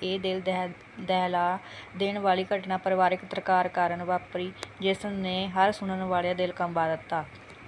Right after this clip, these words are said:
ਪਰਮਜੀਤ ਸਿੰਘ, ਜੋ ਕਿ ਇੱਕ ਸਾਦੀ ਜ਼ਿੰਦਗੀ ਜਿਉਂਦਾ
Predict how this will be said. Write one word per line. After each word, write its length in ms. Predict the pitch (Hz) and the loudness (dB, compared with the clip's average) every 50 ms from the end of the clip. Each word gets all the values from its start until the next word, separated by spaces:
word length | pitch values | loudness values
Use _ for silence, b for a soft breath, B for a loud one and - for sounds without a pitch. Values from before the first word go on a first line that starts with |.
| - | 0
ਪਰਮਜੀਤ 420 | - 196 196 196 208 202 208 214 208 | 2 2 2 2 0 -2 -2 -2 -2
ਸਿੰਘ, 300 | - - 190 180 180 170 | -2 -4 -4 -4 -4 -4
ਜੋ 200 | - 202 196 190 | -2 -2 -2 -2
ਕਿ 120 | 190 - | -2 -4
ਇੱਕ 280 | 196 - 196 190 - 202 | -4 -4 -4 -4 -4 -8
ਸਾਦੀ 680 | 185 - - - - - - 185 175 170 170 190 196 | -8 -8 -12 -14 -6 0 2 2 2 2 -2 -4 -4
ਜ਼ਿੰਦਗੀ 460 | 190 190 180 175 170 175 175 190 196 | -2 -4 -4 -4 -6 -6 -4 -4 -4
ਜਿਉਂਦਾ 480 | 180 170 185 180 175 175 170 165 180 | -4 -4 -6 -6 -6 -6 -6 -6 -8